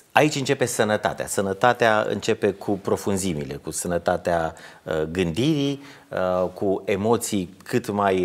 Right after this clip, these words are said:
echil-, sănătoase și cât mai, uh, înțelese de propria persoană. Uh, și asta, evident, uh,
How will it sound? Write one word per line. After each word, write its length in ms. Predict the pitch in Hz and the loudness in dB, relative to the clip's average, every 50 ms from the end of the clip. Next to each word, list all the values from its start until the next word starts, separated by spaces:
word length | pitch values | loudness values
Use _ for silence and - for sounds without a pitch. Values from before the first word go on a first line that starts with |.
| 92 - | 0 -2
echil-, 320 | 101 95 - 92 90 107 | -4 -4 -6 -6 -6 -4
sănătoase 720 | 110 - - 98 90 90 87 - - 104 101 101 - - 92 | 0 0 2 2 2 0 0 2 4 4 4 4 0 -2 -4
și 200 | 87 - - 92 | -2 -4 -6 -8
cât 180 | 85 - - 95 | -8 -8 -6 -4
mai, 380 | 101 98 95 92 92 90 87 | -4 -2 -2 0 0 0 0
uh, 60 | 90 87 85 85 - - - - - | 0 0 0 0 -2 -6 -12 -18 -8
înțelese 680 | - - 110 104 - - 95 101 120 131 123 - - 87 | -2 -2 -2 0 2 2 4 4 4 4 4 2 -2 -2
de 120 | 87 92 | -2 -2
propria 340 | 85 - 95 92 - 90 80 | -2 -2 -4 -4 -2 -4 -4
persoană. 540 | - - - - - - 90 110 147 175 196 - - - - - - - - - - | -4 -4 -6 -4 -2 -2 0 0 2 0 -2 -2 -6 -16 -18 -18 -18 -20 -20 -10 -4
Uh, 400 | - 113 120 120 117 117 117 117 | 0 2 4 4 6 6 4 4
și 280 | 117 - - - 220 - - | 0 -2 -2 0 0 0 0
asta, 260 | - 165 - - 185 | 0 0 2 2 2
evident, 480 | 175 156 139 139 127 151 160 156 160 123 117 110 - 82 | 2 2 0 0 2 2 0 0 -2 -6 -10 -8 -4 -2
uh, 360 | 110 120 117 113 110 107 101 | 0 0 0 0 0 -2 -2